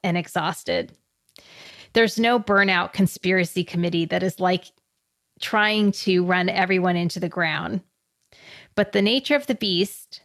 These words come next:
the nature of the times that we're living in, of technology, of having three million inboxes across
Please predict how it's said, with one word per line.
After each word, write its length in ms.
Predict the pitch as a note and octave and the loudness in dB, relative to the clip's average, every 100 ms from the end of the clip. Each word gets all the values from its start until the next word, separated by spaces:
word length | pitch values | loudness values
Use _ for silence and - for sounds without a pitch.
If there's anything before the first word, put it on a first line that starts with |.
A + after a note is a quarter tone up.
| _ | _
the 120 | - G3 | 0 2
nature 300 | G3+ A3 A#3 | 2 0 -2
of 80 | |
the 80 | A#3 | -2
times 340 | A#3 G3+ F#3+ F#3+ | -2 0 0 0
that 120 | G3 | 0
we're 140 | G3 | 0
living 280 | F#3 E3+ F3 | 0 0 0
in, 400 | E3 E3 G3 A3+ | 0 0 -2 -4
of 160 | - - | -6 -6
technology, 880 | G#3 - F#3 E3+ F3 E3 E3+ F#3+ - | -4 -2 0 2 2 0 0 0 -2
of 100 | F#3+ | -2
having 300 | G3 F3+ F3+ | 0 0 -2
three 280 | - G3 G#3 | 0 2 4
million 300 | G#3 G3 F#3+ | 4 2 2
inboxes 600 | F3 E3+ F3 E3 F#3 F3+ | 0 0 0 -2 -4 -4
across 360 | F#3 F3+ F3 | -2 -2 -2